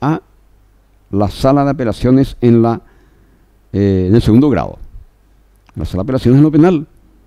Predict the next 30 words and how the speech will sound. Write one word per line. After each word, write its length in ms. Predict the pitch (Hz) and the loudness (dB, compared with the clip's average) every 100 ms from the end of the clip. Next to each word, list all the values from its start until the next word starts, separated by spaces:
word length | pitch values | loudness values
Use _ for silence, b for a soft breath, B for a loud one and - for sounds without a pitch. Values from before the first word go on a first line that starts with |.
| _ _ | _ _
En 120 | - 95 | -4 2
vez 100 | 135 | 2
de 40 | |
decir 280 | 151 175 175 | 4 2 4
ello, 260 | 208 240 - _ _ - | 2 2 -2 _ _ -12
eso 200 | - 143 | -6 -4
puede 200 | 139 147 | 0 0
hacer 280 | - 107 87 | 2 0 -2
cuando 360 | 110 110 110 - _ _ _ _ _ _ - | 0 2 0 -4 _ _ _ _ _ _ 0
no 300 | 101 131 180 | 4 6 4
considera 580 | 196 175 156 170 190 170 | 2 4 4 6 4 2
que 180 | - - | -2 0
hubo 300 | 151 151 - | 0 0 0
un 260 | 147 147 143 | 2 4 4
motivo 400 | 147 - 156 156 | 2 2 0 2
para 180 | 143 135 | 0 2
una 180 | 135 | 2
casación 420 | 127 123 117 123 123 | 0 -4 -2 2 2
directa. 400 | 98 78 - - _ _ _ _ _ _ _ _ _ _ _ _ _ _ _ _ - | 2 -2 -10 -20 _ _ _ _ _ _ _ _ _ _ _ _ _ _ _ _ -10
Si 160 | - 139 | 2 4
en 80 | |
un 120 | 214 254 | 6 8
mismo 200 | 240 226 | 6 4
caso 220 | 190 190 | 0 0
se 120 | 170 | 0
plantean 440 | 175 151 143 135 123 | 2 2 4 4 2
apelaciones 600 | 120 123 110 160 180 165 | 0 0 2 4 4 2
y 80 | 156 | 0
casaciones 460 | 156 127 139 147 | -2 -2 2 2
directas, 500 | 139 139 160 214 - | 4 4 2 -2 -4